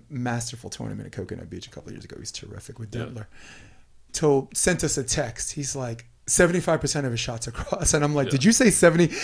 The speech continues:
Speaker 1: Did you say seventy-five percent?"
Speaker 2: Yeah.
Speaker 1: <laughs>
Speaker 2: Three out of four.
Speaker 1: So I'm actually gonna show you. I'm gonna put it up on camera. For, I'm gonna show you a graph 'cause, um, 'cause I'm with John. I do pull charts.
Speaker 2: Mm-hmm.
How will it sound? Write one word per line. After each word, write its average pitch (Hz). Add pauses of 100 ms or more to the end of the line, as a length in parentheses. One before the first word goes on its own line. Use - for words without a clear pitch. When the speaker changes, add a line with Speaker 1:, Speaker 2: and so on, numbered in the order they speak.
(120)
Speaker 1:
Did 196
you 240
say 269
seventy-five 214
percent?" -
Speaker 2:
Yeah. -
Speaker 1:
<laughs> -
Speaker 2:
Three 101
out 92
of 92
four. 92 (280)
Speaker 1:
So 165 (440)
I'm 214
actually 175
gonna 139
show 135
you. 120
I'm 120
gonna 131
put 131
it 123
up 123
on 110
camera. 113
For, -
I'm 139
gonna 147
show 139
you 120
a -
graph 113
'cause, 110 (500)
um, 110
'cause 151
I'm 165
with 139
John. 135
I 127
do 120
pull 135
charts. -
Speaker 2:
Mm-hmm. 101